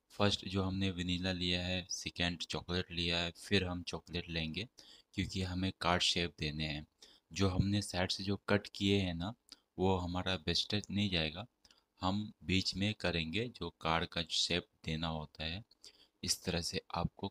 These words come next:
कार्ड के शेप देने होते हैं। सिंपल सा है दोस्तों, आपको रेक्टेंगल केक बनाने हैं और फिर जो आपका साइड से जो कटिंग आपका बचेगा, आपको बीच में रख लेने हैं और इस तरह से आपको ना शेप दे देने हैं।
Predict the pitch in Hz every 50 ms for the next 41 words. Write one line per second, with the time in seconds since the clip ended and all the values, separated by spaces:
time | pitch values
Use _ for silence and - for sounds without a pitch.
0 | - - 85 85 82 82 - - 87 85 - - 87 87 85 - - 87 82 85
1 | 82 82 82 80 78 76 _ - 80 78 82 98 - _ _ _ _ _ _ _
2 | _ _ _ _ _ _ _ _ _ _ - _ _ _ _ _ - - - 107
3 | 104 101 98 - 110 104 - - 101 98 98 87 95 90 87 - - - 101 -
4 | - - 90 92 - _ - 107 95 101 90 - - 92 90 90 92 95 104 104
5 | 101 - - 98 98 - - 95 92 85 85 85 85 85 85 87 101 113 - _
6 | - - _ _ _ _ _ - - 85 - - 104 104 101 95 101 101 95 95
7 | 92 - - - 98 - - - 85 90 98 - - - 95 85 98 95 98 98
8 | 98 - - _ _ _ - - 95 - - 101 101 98 - - - 85 90 -
9 | - - - 92 78 87 85 82 - 85 80 80 87 98 - _ - 85 92 -
10 | _ - 101 92 80 80 95 95 - - 95 90 87 92 90 - - 82 82 78
11 | 78 78 82 90 113 - _ _ - _ _ - _ _ _ _ - 90 90 -
12 | - - 107 - - - - 98 95 92 - - 98 95 - _ - - 80 -
13 | - _ - - 90 90 104 120 131 _ _ _ _ _ - - - - - 98
14 | 98 - - - 85 - 98 98 95 - 90 85 78 76 78 76 73 71 69